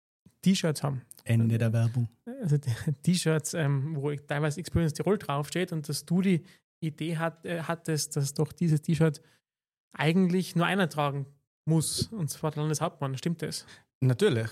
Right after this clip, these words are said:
Speaker 2: Also ich, also ich mache jetzt keine Werbung, aber die sind gewaltig.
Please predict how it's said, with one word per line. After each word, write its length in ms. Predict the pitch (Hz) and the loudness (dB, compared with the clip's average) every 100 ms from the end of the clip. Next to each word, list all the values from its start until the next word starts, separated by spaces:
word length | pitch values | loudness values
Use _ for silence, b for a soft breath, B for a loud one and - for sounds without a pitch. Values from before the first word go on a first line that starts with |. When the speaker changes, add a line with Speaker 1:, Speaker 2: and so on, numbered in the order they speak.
| - | -10
Speaker 2:
Also 220 | - 120 | -6 -4
ich, 260 | 143 139 151 - _ | -2 -4 -6 -14 _
also 200 | 117 123 135 - - - _ _ _ _ _ _ _ 165 | -6 -4 -4 -8 -10 -20 _ _ _ _ _ _ _ 2
ich 100 | 202 | 4
mache 200 | 143 127 | 4 2
jetzt 100 | - | 2
keine 200 | 127 147 | 4 4
Werbung, 300 | 151 147 147 | 4 2 2
aber 180 | 123 | 2
die 120 | 123 117 | 4 2
sind 180 | 123 | 2
gewaltig. 500 | 113 107 107 - - | 2 2 -2 -8 -16